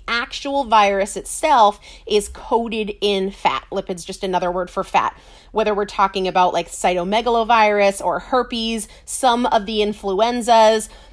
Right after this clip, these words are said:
And so this particular medium chain triglyceride and monolaurin, which is de-, derived from lauric acid, is helpful at tackling some of these lipid-coated viruses,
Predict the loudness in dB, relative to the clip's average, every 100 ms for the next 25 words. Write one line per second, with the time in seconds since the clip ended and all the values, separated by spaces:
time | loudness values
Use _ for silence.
0 | -8 -2 0 0 -2 0 2 0 -4 -14
1 | -2 -2 -2 -8 -8 -10 -10 -8 -8 -6
2 | -4 0 0 0 -4 -8 -8 -6 -4 -2
3 | -2 -4 -6 -4 -4 -4 -6 -2 -2 0
4 | 2 4 4 0 -6 -20 -6 0 2 0
5 | -2 -2 -2 -2 -2 0 0 -2 -6 -10
6 | -12 -12 -12 -16 -10 0 2 2 -2 -6
7 | -6 -4 -2 -6 -12 -18 -20 _ -20 -6
8 | 0 0 0 -2 -2 -2 -4 -4 -12 -20
9 | -20 -20 -20 0 0 0 -4 2 0 0
10 | 0 2 2 -2 -20 -6 -2 -2 -2 -12
11 | -6 -2 -2 -2 -2 -2 -4 -8 -6 -4
12 | -4 -6 -8 -8 -6 -4 -2 -2 -2 -4
13 | -10 -12 -6 -4 -4 -8 -12 -20 -20 0
14 | 0 0 -4 -6 -8 -8